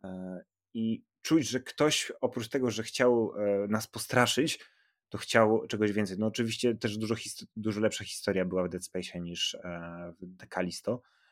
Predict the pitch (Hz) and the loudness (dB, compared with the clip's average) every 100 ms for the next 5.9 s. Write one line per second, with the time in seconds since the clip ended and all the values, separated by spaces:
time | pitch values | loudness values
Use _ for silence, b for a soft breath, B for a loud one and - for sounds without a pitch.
0 | _ _ - 101 95 95 95 95 95 98 | _ _ -8 -6 -4 -4 -6 -8 -10 -12
1 | _ _ _ - 131 - _ _ _ _ | _ _ _ -10 -10 -12 _ _ _ _
2 | _ 147 165 160 131 131 113 127 120 117 | _ 2 4 6 8 8 8 8 10 8
3 | 107 - - 120 107 104 101 101 98 95 | 6 0 6 8 10 8 8 8 8 8
4 | 101 95 104 98 98 95 92 98 - 95 | 6 6 4 4 6 4 4 2 2 -2
5 | 92 92 92 90 95 90 - 95 | 0 -2 -2 -2 -2 -4 -8 -12